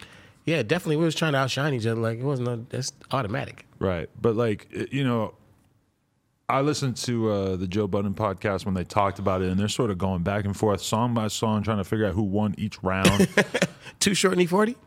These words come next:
Speaker 2: Yeah.
Speaker 1: Wow.
Speaker 2: Well, I've heard them do that about a lot of battles. I'm not sure how in-depth they went with
Speaker 1: I never
Speaker 2: you
Speaker 1: heard
Speaker 2: guys and
Speaker 1: anybody
Speaker 2: shit.
Speaker 1: analyze ours. I would love to hear that.
Speaker 2: But that's interesting. Like, how much do you care about, like, w-, when you're going into that, how much do you care about, like, winning or, or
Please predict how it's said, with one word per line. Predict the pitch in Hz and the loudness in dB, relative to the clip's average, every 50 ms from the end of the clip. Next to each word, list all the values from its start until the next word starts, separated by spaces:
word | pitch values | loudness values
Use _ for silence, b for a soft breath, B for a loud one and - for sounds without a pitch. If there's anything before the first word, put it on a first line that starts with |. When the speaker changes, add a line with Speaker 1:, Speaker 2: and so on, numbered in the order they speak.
| - | 0
Speaker 2:
Yeah. | 135 135 147 147 143 127 113 101 90 87 82 - - | 2 4 6 6 6 6 4 2 0 -2 -6 -6 -2
Speaker 1:
Wow. | 120 117 107 92 95 98 95 - | -2 0 0 0 -2 -4 0 4
Speaker 2:
Well, | - 139 139 | 4 4 6
I've | 139 143 151 135 | 6 4 4 4
heard | 160 190 165 | 2 2 2
them | 170 143 | 2 2
do | 127 143 135 | 2 2 4
that | 131 120 | 4 4
about | 110 117 107 | 2 2 2
a | 101 | 2
lot | 98 98 98 98 | 2 2 2 2
of | 92 | 0
battles. | 90 92 87 85 85 80 | 0 0 0 0 0 0
I'm | 92 95 | 0 0
not | 98 98 - | 0 0 0
sure | - 107 85 | 0 -2 0
how | 87 92 92 98 92 85 - - | 2 2 2 2 0 -2 -4 -2
in-depth | 117 107 101 90 98 95 - | 0 0 2 2 2 0 2
they | - 98 | 0 0
went | 92 98 98 90 | 2 2 2 2
with | 90 131 | 2 2
Speaker 1:
I | |
never | 143 143 - 104 | 4 4 4 4
Speaker 2:
you | 104 | 4
Speaker 1:
heard | 127 120 113 | 4 4 2
Speaker 2:
guys | |
and | 120 | 2
Speaker 1:
anybody | 123 113 110 107 95 | 2 2 2 2 2
Speaker 2:
shit. | 107 | 2
Speaker 1:
analyze | 113 113 107 104 101 101 110 | 0 0 0 0 0 0 0
ours. | 110 107 110 | 0 2 2
I | 117 | 2
would | 117 110 | 0 2
love | 107 107 104 95 | 0 0 0 0
to | 95 | 0
hear | 95 101 101 | -2 -2 -2
that. | 101 90 - - - | -2 -4 -6 0 0
Speaker 2:
But | 131 120 | 4 4
that's | 143 151 143 | 4 4 4
interesting. | 165 175 147 165 156 120 135 123 | 2 2 2 2 0 2 0 -2
Like, | 107 - | -2 0
how | - 147 156 | 0 0 0
much | 165 160 127 110 104 | 0 -2 -4 -4 -2
do | 117 131 131 | -2 -2 -2
you | 123 123 127 120 107 | 0 0 -2 -2 -2
care | 92 - 117 113 113 120 113 107 98 90 80 - | -4 -2 -2 0 2 2 2 2 0 -2 -4 -4
about, | - 107 101 92 107 107 107 104 104 98 95 90 - 117 | -6 -6 -2 -2 0 0 2 2 2 0 0 -2 0 0
like, | 131 117 110 107 | 2 2 2 2
w-, | 123 120 107 | 0 0 0
when | 98 117 113 | 0 0 0
you're | 117 123 | 0 0
going | 104 113 110 107 110 | 2 0 2 2 0
into | 107 95 98 | 0 0 0
that, | 98 101 | 0 0
how | 135 | 0
much | 147 139 101 | -2 -4 -4
do | 104 107 | -4 -4
you | 104 110 123 117 101 | -2 -2 -2 -2 -2
care | - 117 113 104 101 98 95 | 0 0 0 2 2 2 0
about, | 92 98 95 104 98 95 95 90 | 0 0 0 0 0 0 -2 -2
like, | 90 87 87 80 | -2 -4 -4 -2
winning | 92 92 92 92 85 85 82 78 | 0 0 0 0 0 0 -2 -2
or, | 80 82 80 | -4 -4 -6
or | 76 62 87 87 82 80 76 58 | -6 -6 -6 -6 -4 -6 -6 -8